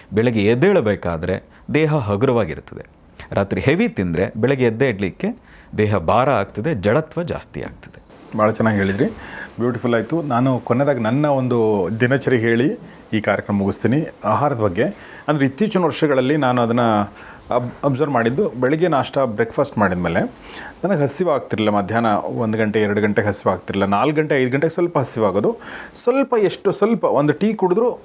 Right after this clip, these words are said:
Speaker 2: ಹಸಿವು ಶಮನ ಆಗೋದು. ನಾನು ಡಾಕ್ಟರ್ ಹತ್ರ ಹೋದೆ, ಇದು ಈ ಇತ್ತೀಚೆಗೆ ಆಗಿರುವಂಥ ಘಟನೆ. ಆ ಡಾಕ್ಟ್ರು ಕೇಳಿದ್ರು, ನಾನು ಹೇಳಿದೆ, "ನಮ್ಮ ತಂದೆ ಎಲ್ಲ ಚೆನ್ನಾಗಿ ಊಟ ಮಾಡ್ತಾರೆ, ಎಲ್ಲರೂ,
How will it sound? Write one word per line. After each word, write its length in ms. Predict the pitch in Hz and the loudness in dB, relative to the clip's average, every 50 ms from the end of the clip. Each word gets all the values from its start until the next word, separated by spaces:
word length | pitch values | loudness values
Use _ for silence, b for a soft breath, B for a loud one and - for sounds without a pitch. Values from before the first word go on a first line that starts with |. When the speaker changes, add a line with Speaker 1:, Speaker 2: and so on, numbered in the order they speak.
| - - - - | -20 -14 -6 -2
Speaker 2:
ಹಸಿವು 300 | 143 135 135 - 175 156 | -2 -2 0 0 0 0
ಶಮನ 260 | - - 113 113 107 | 2 2 2 2 4
ಆಗೋದು. 260 | 104 90 87 87 90 | 2 2 0 0 0
ನಾನು 160 | 110 120 113 | 0 2 2
ಡಾಕ್ಟರ್ 260 | 117 123 120 - - - | 2 0 0 0 -2 -2
ಹತ್ರ 140 | 127 131 | 0 0
ಹೋದೆ, 280 | 117 104 101 85 - - - - B B B B B B B B B B B B | 0 0 0 0 -2 -6 -8 -18 B B B B B B B B B B B B
ಇದು 300 | 127 127 139 143 131 - - - | 0 2 2 2 0 -2 -2 0
ಈ 200 | 127 120 104 117 | 0 0 2 0
ಇತ್ತೀಚೆಗೆ 360 | 131 123 - 170 - 135 120 | 0 0 0 -2 0 2 0
ಆಗಿರುವಂಥ 340 | 104 101 98 98 95 85 104 | 2 2 2 0 0 0 0
ಘಟನೆ. 400 | - 92 80 90 85 - - - B B B B B B B B B B B - | -2 -2 -2 -2 -4 -6 -8 -10 B B B B B B B B B B B -4
ಆ 200 | 123 135 135 139 | -2 0 0 0
ಡಾಕ್ಟ್ರು 380 | 131 127 123 123 - - 147 135 | 0 0 -2 -2 -2 -2 -2 -2
ಕೇಳಿದ್ರು, 560 | - 139 135 127 131 123 139 139 131 127 123 | 0 0 0 2 2 2 0 2 2 2 2
ನಾನು 220 | 117 123 120 117 | 2 2 0 2
ಹೇಳಿದೆ, 220 | 120 127 123 120 120 | 2 2 2 2 2
"ನಮ್ಮ 160 | 120 120 117 | 2 2 2
ತಂದೆ 260 | - 120 117 123 131 | 2 2 2 2 2
ಎಲ್ಲ 200 | 131 127 123 123 | 2 2 2 0
ಚೆನ್ನಾಗಿ 260 | 110 - 104 113 107 | 0 0 0 2 2
ಊಟ 120 | 107 - 110 | 2 2 2
ಮಾಡ್ತಾರೆ, 480 | 107 104 101 101 - 107 98 104 101 | 2 2 0 0 0 0 0 2 2
ಎಲ್ಲರೂ, 380 | 101 101 104 110 120 117 117 | 2 0 0 2 0 0 0